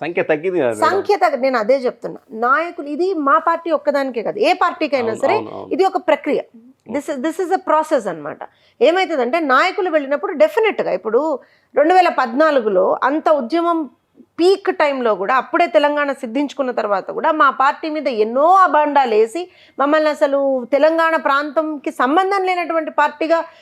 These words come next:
Speaker 2: ముద్రేసేటువంటి ప్రయత్నం చేసినాక కూడా ప్రజలు మమ్మల్ని ఎంతో బాగా ఆదరించిండ్రు. పదిహేను సీట్లు ఆ రోజున తెలుగుదేశం పార్టీకి, with, along with, uh, బీజేపీ తీసుకుంటే కనుక ఇరవై, బీజేపీ వాళ్ళకు ఒక ఐదు, ఆ రోజు మేము వాళ్ళతో పొత్తులో ఉన్నాం కాబట్టి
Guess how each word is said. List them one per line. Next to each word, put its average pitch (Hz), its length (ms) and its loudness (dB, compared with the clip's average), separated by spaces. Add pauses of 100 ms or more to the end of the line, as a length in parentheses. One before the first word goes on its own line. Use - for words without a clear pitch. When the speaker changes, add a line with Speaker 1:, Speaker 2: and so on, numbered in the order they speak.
(140)
Speaker 2:
ముద్రేసేటువంటి 294 760 0
ప్రయత్నం 269 440 0
చేసినాక 311 680 0
కూడా 208 320 0 (360)
ప్రజలు 370 300 2
మమ్మల్ని 359 380 0
ఎంతో 302 260 0
బాగా 349 220 2
ఆదరించిండ్రు. 311 720 -2
పదిహేను 294 360 2
సీట్లు 370 320 0
ఆ 320 60 4
రోజున 285 280 0
తెలుగుదేశం 269 500 -4
పార్టీకి, 240 540 -6 (400)
with, 339 420 0
along 339 260 0
with, 330 300 0
uh, 294 320 4
బీజేపీ 311 420 -4
తీసుకుంటే 302 400 -4
కనుక 403 220 0
ఇరవై, 294 280 0
బీజేపీ 302 380 -4
వాళ్ళకు 285 280 0
ఒక 285 100 -2
ఐదు, 277 240 0
ఆ 339 140 2
రోజు 294 180 2
మేము 285 160 0
వాళ్ళతో 277 300 0
పొత్తులో 269 340 -2
ఉన్నాం 262 200 -2
కాబట్టి 269 360 -2